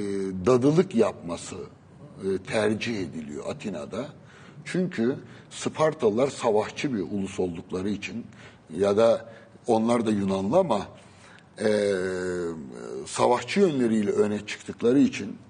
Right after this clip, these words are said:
uzun sürer Spartalıları anlatmak Atinalılara nispetle. E, çocuklara, e, kundak kullanmıyorlar. O yüzden de,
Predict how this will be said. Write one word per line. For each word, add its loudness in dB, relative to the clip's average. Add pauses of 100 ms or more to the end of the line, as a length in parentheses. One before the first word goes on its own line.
(120)
uzun 4
sürer 2 (360)
Spartalıları -4
anlatmak -6 (400)
Atinalılara -2
nispetle. -6 (1200)
E, 6 (920)
çocuklara, 4
e, 2
kundak 0
kullanmıyorlar. 0 (1120)
O 6
yüzden 2
de, 2